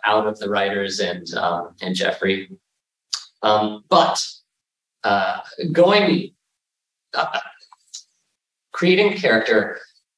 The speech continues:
with so many unknowns,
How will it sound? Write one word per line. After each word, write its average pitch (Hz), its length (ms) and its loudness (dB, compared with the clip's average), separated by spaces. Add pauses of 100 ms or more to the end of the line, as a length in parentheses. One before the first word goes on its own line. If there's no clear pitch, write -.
(220)
with 110 480 0 (340)
so - 300 4
many 190 200 4
unknowns, - 1080 2